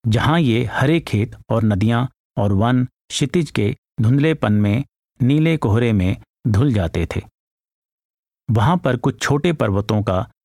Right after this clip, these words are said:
आभास अनुभव किया। उसके बाद बादल थे और फिर कुछ नहीं। कुछ देर उन बादलों में निगाह भटकती रही कि अकस्मात फिर एक हल्का सा विस्मय का धक्का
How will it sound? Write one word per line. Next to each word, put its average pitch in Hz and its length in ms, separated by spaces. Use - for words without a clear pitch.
आभास 90 460
अनुभव 92 300
किया। 82 300
उसके - 320
बाद 147 240
बादल 104 360
थे 156 280
और 131 300
फिर 143 200
कुछ - 240
नहीं। - 220
कुछ 185 260
देर 135 320
उन 131 140
बादलों 117 380
में 120 280
निगाह 110 360
भटकती 104 400
रही 107 240
कि - 60
अकस्मात 117 680
फिर 147 280
एक 117 220
हल्का 127 340
सा 101 320
विस्मय 131 400
का 107 160
धक्का 92 480